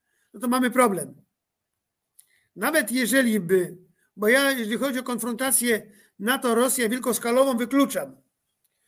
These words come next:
W ciągu najbliższych pięciu, sześciu, może więcej lat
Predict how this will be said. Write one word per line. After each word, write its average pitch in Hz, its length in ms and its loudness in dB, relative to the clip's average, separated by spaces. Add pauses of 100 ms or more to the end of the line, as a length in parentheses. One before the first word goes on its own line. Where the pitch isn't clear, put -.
(240)
W - 20 -20
ciągu 247 180 -4
najbliższych 240 480 2
pięciu, 254 360 0
sześciu, 247 300 -4
może 233 220 0
więcej 247 280 2
lat 190 340 -2